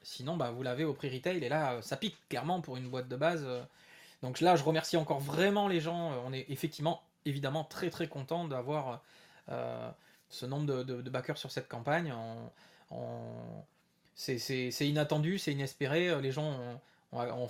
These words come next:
ont sauté le pas dans une période où, puis on est conscient aussi de ça, hein. Enfin, c'est clair, les gens, ils font attention à, à ce qu'ils, euh, à ce qu'ils backent, à ce qu'ils achètent.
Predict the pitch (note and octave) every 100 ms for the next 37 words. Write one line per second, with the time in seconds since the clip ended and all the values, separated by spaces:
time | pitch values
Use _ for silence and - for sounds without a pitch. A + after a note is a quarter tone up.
0 | - - - C#3+ C#3 D#3 E3 D#3 D3 C#3+
1 | D3+ D3 D#3 F3 D3 C#3 C3 - A#2+ B2+
2 | C3 C3 B2+ C3 - B2+ A#2 B2 C#3 B3
3 | F#3+ F#3+ E3 C3 - C3 G3+ E3+ C3 B2+
4 | E3 E3+ C3 B2+ C3 A#2+ B2+ E3+ D#3 B2+
5 | A#2+ - - - - B2+ - C#3 C3 B2
6 | A#2+ - C3+ - C3+ F#3 G3 C3 - C3
7 | A#2+ F3 G3+ -